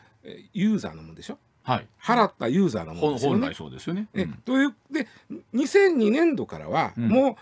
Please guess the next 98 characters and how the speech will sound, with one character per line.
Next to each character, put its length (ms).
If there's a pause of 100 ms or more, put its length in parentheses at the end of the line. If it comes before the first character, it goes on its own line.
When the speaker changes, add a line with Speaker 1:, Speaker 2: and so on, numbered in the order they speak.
(140)
Speaker 1:
保 160
険 200
会 160
社 100
も 140
も 140
う 40
大 220
き 100
な 80
っ 80
た 80
か 120
ら 80
自 180
分 140
の 60
と 100
こ 100
で 180 (140)
運 160
用 140
で 120
き 100
る 60
よ 140
ね 160
と、 100
Speaker 2:
う 40
ん。 400
Speaker 1:
な 120
っ 60
て、 100
わ 100
か 80
る 40
よ 60
う 40
に 100
で 140
き 100
ま 120
す 100
よ 100
と。 160
Speaker 2:
う 40
ん。 280 (180)
Speaker 1:
で 60
も 80
と 140
り 120
あ 40
え 80
ず 80
今 120
国 260
が 200
運 180
用 140
し 40
て 220 (640)
儲 160
か 120
っ 80
た 100
二 180
兆 200
円 120
あ 80
る 80
ん 60
で 100
す 100
よ 60
と。 60
Speaker 2:
う 20
ん、 40
う 340
ん。 40
Speaker 1:
こ 120
れ 80
を 60
ど 180
う 60
し 80
ま 120
し 100
ょ 80
う 40
か 160
と 100
な 140
っ 20
た 140
時 340
に、 320
Speaker 2:
う 40
ん。 240